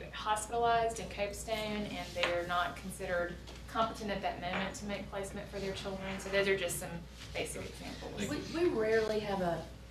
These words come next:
Speaker 2: and we have a few, but rarely have a pure dependency.
Speaker 1: Typically, if you have an allegation of dependency, there's an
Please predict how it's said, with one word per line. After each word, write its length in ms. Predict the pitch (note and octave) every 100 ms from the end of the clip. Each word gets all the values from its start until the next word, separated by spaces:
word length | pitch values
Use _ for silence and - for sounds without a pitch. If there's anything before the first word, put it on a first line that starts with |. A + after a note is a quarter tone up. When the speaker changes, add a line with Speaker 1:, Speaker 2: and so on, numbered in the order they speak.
| F#3+
Speaker 2:
and 80 | G#3+
we 100 | G#3+
have 200 | A#3 G#3+
a 60 | F3 -
few, 200 | A3 G#3+
but 240 | F#3+ E3+ G3+
rarely 300 | G#3+ G#3+ G3+
have 180 | F#3 E3+
a 140 | E3 - -
pure 380 | A3 G3+ F#3+ F3+ F3+
dependency. 760 | F3+ E3+ D#3 D3+ - - - - -
Speaker 1:
Typically, 720 | C4+ C4+ C4+ C4+ A#3+ A3 -
if 120 | G#3+
you 100 | G#3
have 220 | - G3+ G3+
an 100 | G3+
allegation 560 | G#3 G#3 G#3 G3+ G#3+
of 60 | G3+
dependency, 560 | G3+ G3+ G3+ G3 G#3
there's 300 | F#3+ F3 E3+
an 140 | D#3+